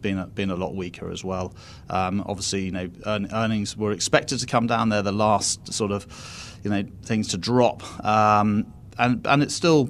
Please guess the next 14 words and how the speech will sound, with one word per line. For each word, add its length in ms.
you 80
know, 200
obviously 280
in 0
the 100
big 160
tech 280
companies, 480
we've 120
had 240
some 260
fairly, 320
you 80
know, 80